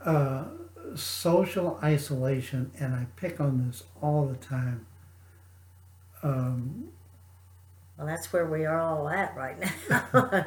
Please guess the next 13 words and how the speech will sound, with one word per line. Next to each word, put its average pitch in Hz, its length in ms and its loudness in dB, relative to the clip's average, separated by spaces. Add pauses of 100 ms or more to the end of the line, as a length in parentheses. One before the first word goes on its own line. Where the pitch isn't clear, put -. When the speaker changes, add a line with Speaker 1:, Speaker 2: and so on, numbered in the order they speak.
(140)
Speaker 2:
<laughs> - 140 -20
I'm 156 160 -6
Speaker 1:
Well, 202 380 8
Speaker 2:
getting 190 140 4
out 202 120 4
of 160 80 -8
some 214 360 4
of 156 180 2
it, 147 280 0
some 233 220 -2
of 147 160 0
it. - 240 0 (300)
<laughs> 160 80 -8